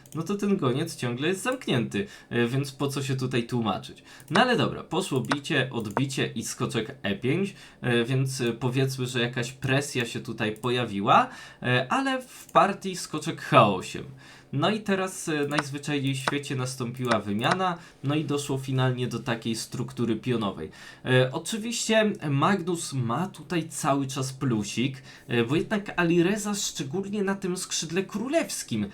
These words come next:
strasznie dziko, e, manewrował, e, latał w kółko Macieju, nic z tego nie wynikło,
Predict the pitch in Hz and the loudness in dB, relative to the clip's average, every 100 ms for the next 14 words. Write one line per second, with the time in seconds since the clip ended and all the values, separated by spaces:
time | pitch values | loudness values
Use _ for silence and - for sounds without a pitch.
0 | - - - - 202 277 302 - 139 120 | -10 -8 -6 0 6 6 6 2 2 2
1 | - - 135 147 143 107 - - - 113 | 0 -4 -4 0 2 2 0 -8 -4 4
2 | 117 110 131 135 131 131 123 98 104 147 | 4 6 4 4 4 2 4 4 4 4
3 | 196 - - 127 117 123 135 131 127 - | 2 -4 -2 2 4 4 2 0 -2 -2
4 | 131 127 127 120 123 113 98 104 123 127 | -4 -2 0 0 0 2 2 2 -2 -4
5 | - - 123 120 113 107 113 95 - 120 | -4 -2 0 0 -2 -2 -2 -2 -2 0
6 | 160 | 2